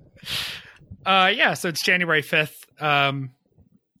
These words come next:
and I think I'm still recovering a little bit. I think, ma-, was it Jeremy who wrote on Facebook what we were all thinking, which is that the Monday after a holiday weekend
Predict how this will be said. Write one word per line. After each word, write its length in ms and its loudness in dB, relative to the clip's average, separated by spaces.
and 280 -6
I 80 -6
think 240 -6
I'm 140 0
still 200 -2
recovering 460 -2
a 60 -6
little 180 -6
bit. 300 -6
I 100 -2
think, 180 -2
ma-, 300 0
was 160 -2
it 100 -6
Jeremy 460 0
who 300 -6
wrote 360 -4
on 220 -4
Facebook 400 -6
what 160 -4
we 100 -2
were 100 -2
all 120 0
thinking, 320 -6
which 200 -6
is 100 -6
that 160 -10
the 80 -6
Monday 300 -4
after 260 -4
a 80 -4
holiday 320 -2
weekend 560 -6